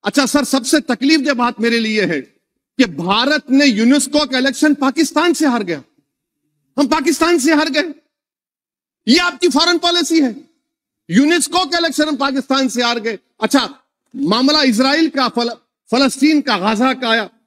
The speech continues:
अक्टूबर में दस हजार लोग मर गए, हमने यूएन में सीज फायर की तायीद नहीं की। दिसंबर आया, बीस हजार मर गए, तो हमने तायीद कर दी। क्यों तायीद की? क्योंकि ग्लोबल साउथ को हमको फॉलो करना पड़ रहा। भारत ग्लोबल साउथ को फॉलो कर रहा है, मेरे लिए तकलीफ दे बात है।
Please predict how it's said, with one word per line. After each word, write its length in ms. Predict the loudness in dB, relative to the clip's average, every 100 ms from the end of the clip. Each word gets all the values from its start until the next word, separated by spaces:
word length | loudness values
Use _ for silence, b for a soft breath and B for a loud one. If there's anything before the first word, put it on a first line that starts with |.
| _ -6
अक्टूबर 500 | -4 0 0 0 0
में 120 | 0
दस 160 | -2
हजार 260 | 0 0 0
लोग 240 | 0 -2
मर 120 | -4 -4
गए, 240 | -4 -4 -10 _ -2
हमने 260 | 2 4 2
यूएन 300 | 2 2 2
में 140 | 2
सीज 280 | 0 -2 -2
फायर 220 | -2 -2
की 120 | -4
तायीद 360 | -4 -2 -2 -2
नहीं 120 | -2
की। 300 | -2 -6 -8 _ _ _ -10
दिसंबर 560 | 0 2 2 -2 -2 0
आया, 280 | 2 2 0
बीस 340 | 0 2 2
हजार 260 | 2 0 2
मर 180 | 2 2
गए, 140 | -2
तो 100 | -4
हमने 220 | -2 -2
तायीद 380 | 0 2 2 0
कर 100 | -2
दी। 140 | 0 0
क्यों 300 | 2 2 2
तायीद 380 | 0 0 0 0
की? 180 | -2 -4 -12 _ _ 0
क्योंकि 300 | 2 4 2
ग्लोबल 520 | 0 -2 -2 -2 -2
साउथ 420 | -4 -2 0 0
को 180 | -2 -4
हमको 400 | -2 0 0 0
फॉलो 280 | 0 0 0
करना 320 | -2 -4 -4
पड़ 200 | -6 -8
रहा। 140 | -8 -16 _ _ _ _ _ _ _ -12
भारत 440 | -4 0 0 -2 -2
ग्लोबल 380 | -2 0 -2
साउथ 300 | -4 -2 -2 -2
को 120 | -2
फॉलो 280 | 0 -2 -2
कर 120 | -2
रहा 80 | 0
है, 60 |
मेरे 140 | 0 0
लिए 100 | -2
तकलीफ 340 | -2 -2 -2
दे 120 | -4
बात 300 | -6 -6 -8
है। 100 | -12